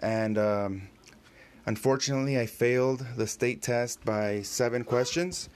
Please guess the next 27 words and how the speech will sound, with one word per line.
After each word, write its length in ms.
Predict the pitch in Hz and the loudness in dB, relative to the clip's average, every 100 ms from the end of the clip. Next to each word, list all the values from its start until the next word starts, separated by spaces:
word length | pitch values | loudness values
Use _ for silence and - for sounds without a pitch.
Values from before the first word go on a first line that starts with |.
| - - - - | -20 -20 -20 -14
but 440 | - 104 127 127 - | -2 4 6 4 0
I 140 | 117 | 0
did 240 | 117 139 135 | 4 2 4
pass 280 | 139 131 - | 2 2 -2
the 100 | 113 | -2
state 280 | - 190 | 2 2
test, 300 | - 123 110 | 2 2 2
so 100 | - | 0
I 60 | 117 | 0
only 100 | 123 | 0
have 80 | 117 | -2
to 180 | 117 - | -4 -2
retake 520 | 117 147 - 127 - | 0 0 2 0 2
one. 400 | 123 123 101 98 - - - - - - - - | 2 2 0 -4 -10 -10 -10 -10 -14 -20 -12 -2
I'm 80 | 117 | 0
gonna 100 | 123 | 2
be 160 | 127 | 0
taking 400 | 123 139 135 139 | 2 0 2 2
that 180 | 131 120 | 2 2
test 300 | 135 131 - | 2 2 2
next 260 | 131 123 113 | -2 -2 0
week, 320 | 131 139 - | 0 0 -2
so 220 | 127 113 | 0 2
I've, 140 | 110 | 2
I've 160 | - 101 | 0 0
been, 240 | 117 110 | 0 0
uh, 320 | 107 101 95 | 2 0 0